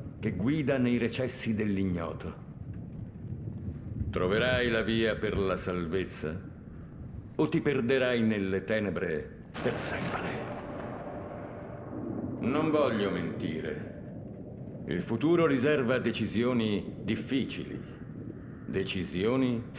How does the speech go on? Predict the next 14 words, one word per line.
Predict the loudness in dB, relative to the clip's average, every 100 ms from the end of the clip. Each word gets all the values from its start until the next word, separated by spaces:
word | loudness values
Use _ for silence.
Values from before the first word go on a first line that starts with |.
| -4
che | 0
influiranno | 2 2 2 2 2 2 0
sulle | 2 2
vite | 2 2 2
altrui. | 2 0 0 0 -2 -2 -4 -6 -6 -4 -4 -4 -6 -6 -6 -6 -6 -6 -6 -6 -6 -6 -6 -6
Gli | 0 4
esiti | 4 4 2 2 2
di | 2
queste | 2 0 2 0
scelte | 0 2 4 4 0 -4 -4 -10 -6
saranno | 0 2 4 2 0
chiari | -2 -2 0 0 -2 -4 -8 -12 -12 -10 -10 -4
col | 2 2 2
tempo. | -2 -4 -4 -4 -4 -4 -8